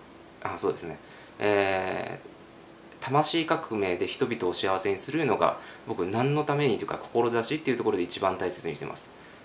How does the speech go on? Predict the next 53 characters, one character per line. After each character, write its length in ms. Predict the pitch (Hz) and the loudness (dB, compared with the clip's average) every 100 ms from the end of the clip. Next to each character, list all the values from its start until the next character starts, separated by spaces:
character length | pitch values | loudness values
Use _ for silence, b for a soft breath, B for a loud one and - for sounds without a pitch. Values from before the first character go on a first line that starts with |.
| B - - - - - - - - - | B -20 -20 -18 -16 -18 -20 -20 -20 -14
魂 760 | - 110 117 - 113 107 101 - - - - | -6 0 0 0 -2 -2 -2 -6 -16 -20 -14
革 300 | - 113 92 | -10 -6 -4
命、 220 | 80 - - - | -4 -6 -12 -4
魂 340 | 135 123 - | 0 2 2
の 120 | 123 | -2
革 300 | 127 - 92 | -2 -6 -4
命。 220 | 87 76 - - | -4 -4 -8 -2
だ 80 | 131 | 0
か 60 | 101 | 0
ら 80 | |
魂 320 | - 120 113 104 | 0 0 0 -2
の 60 | |
革 160 | - 104 | -2 -2
命 120 | 113 | -2
っ 60 | 113 | -2
て 100 | 123 | -2
い 20 | |
う 40 | |
の 20 | |
が 80 | 104 | -2
さ 100 | 98 | -2
っ 100 | 95 | -4
き 80 | - | -4
言 100 | 90 | -6
っ 20 | |
た 220 | - 139 | 0 2
魅 120 | 117 107 | 4 6
力 220 | 101 101 | 4 4
的 180 | 101 104 | -2 -2
に 100 | 95 | 0
な 80 | |
る 80 | 90 | 0
こ 120 | - | -2
と 100 | 80 | -4
っ 60 | 73 | -6
て 180 | - 90 | -6 -6
い 60 | |
う 40 | 82 | -6
と 60 | |
こ 80 | 73 | -6
ろ 60 | 78 | -6
な 80 | 62 | -6
ん 80 | |
で 60 | - | -10
す 100 | - | -12
け 80 | - | -10
ど、 160 | - - - B B B B | -12 -12 -18 B B B B
そ 120 | - | -2
れ 80 | 127 | 0
で、 220 | 131 143 B B B B - - - 107 123 | 2 2 B B B B -20 -10 -6 -4 2
だ 100 | 127 | 6
か 80 | |
ら 140 | 104 | 6